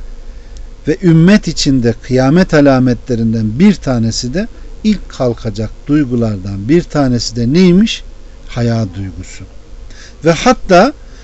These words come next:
kıyametle alakalı vakaları okuduğunuzda en son kıyamet kimlerin üzerine kopacak? İnsanlar diyor yeryüzünde hayvanlar gibi çırılçıplak dolaşırken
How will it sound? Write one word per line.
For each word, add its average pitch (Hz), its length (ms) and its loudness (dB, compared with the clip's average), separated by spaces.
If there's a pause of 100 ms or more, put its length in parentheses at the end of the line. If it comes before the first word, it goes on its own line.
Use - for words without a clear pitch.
(200)
kıyametle 202 600 4
alakalı 147 760 4 (380)
vakaları 165 760 6
okuduğunuzda 139 880 2 (480)
en 269 200 6
son 190 240 2
kıyamet 170 540 4
kimlerin 180 380 6
üzerine 165 380 6
kopacak? 147 520 2 (680)
İnsanlar 143 800 4
diyor 139 160 4
yeryüzünde 120 720 4
hayvanlar 131 760 2
gibi 160 380 2 (360)
çırılçıplak 156 800 -2 (120)
dolaşırken 151 720 -2